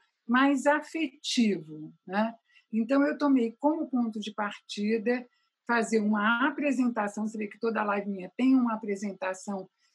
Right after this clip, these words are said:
em PowerPoint, feita com o maior cuidado, pesquisada e tudo, e a gente parte dessa, dessa pesquisa que eu fiz, entendeu?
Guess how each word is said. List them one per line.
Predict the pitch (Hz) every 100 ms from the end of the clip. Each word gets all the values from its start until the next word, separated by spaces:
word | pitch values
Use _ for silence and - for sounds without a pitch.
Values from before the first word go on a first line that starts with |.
| -
em | 226 254
PowerPoint, | 247 220 214 - 202 208 214 233 -
feita | 220 202 214 -
com | 247
o | 302
maior | 285 233 226 226
cuidado, | 226 190 180 180 196 -
pesquisada | 208 - - 202 175 180 185 202 185
e | 175 -
tudo, | 208 214 240 - _ _ -
e | 220
a |
gente | 226 240 -
parte | 247 240 247 - 233
dessa, | 185 202 247 277 277 - 277 277 - _ _ _ _ _ _ _ _ -
dessa | 160 185 185 190
pesquisa | 185 - - 175 185 208 196
que | -
eu | 160 -
fiz, | 185 190 233 269 208
entendeu? | 170 160 160 160 196